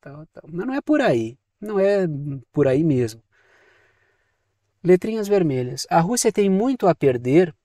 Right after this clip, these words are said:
com uma guerra no Oriente Médio, já que tem boas relações com o Irã, com Israel e com a Síria. Claro, Irã e Síria de um lado e Israel de outro.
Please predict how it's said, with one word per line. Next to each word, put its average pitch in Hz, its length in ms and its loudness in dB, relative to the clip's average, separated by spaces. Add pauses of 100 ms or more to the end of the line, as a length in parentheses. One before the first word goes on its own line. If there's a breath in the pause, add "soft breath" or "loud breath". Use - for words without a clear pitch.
(140)
com 165 120 4
uma 180 180 6
guerra 151 260 2
no 165 80 4
Oriente 170 340 2
Médio, 151 460 0
já 143 120 0
que - 100 -18
tem 175 140 4
boas 151 240 4
relações 143 400 0
com 143 220 0
o 151 60 6
Irã, 160 400 6 (320)
com 175 180 6
Israel 175 560 8 (500)
e 202 60 -10
com 214 180 4
a 262 60 4
Síria. 147 560 2 (840)
Claro, 131 380 6 (400)
Irã 170 360 10
e 156 100 8
Síria 143 460 4
de 123 120 -4
um 170 140 2
lado 175 520 2 (760)
e 170 280 2
Israel 190 460 6
de 214 140 -4
outro. 190 440 0